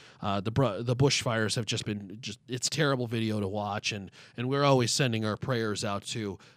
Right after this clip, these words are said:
the people who are affected. But if you'd like to help out, you could certainly check that out on Adam's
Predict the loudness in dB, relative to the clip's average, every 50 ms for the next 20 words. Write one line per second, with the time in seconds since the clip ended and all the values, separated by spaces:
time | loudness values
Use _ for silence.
0 | -12 -10 -4 -2 0 0 0 2 2 4 4 4 2 2 0 2 2 2 2 2
1 | -2 -2 -2 -2 -2 -2 -2 -4 -2 0 2 2 2 2 0 0 -2 -2 0 2
2 | 0 0 0 2 2 2 4 2 2 0 -4 -4 -4 -4 -2 0 0 0 0 -2
3 | -4 -2 0 -2 -2 0 -2 0 0 0 -2 -2 -4 -6 -6 -6 -2 0 2 4
4 | 4 4 4 2 0 0 -2 -4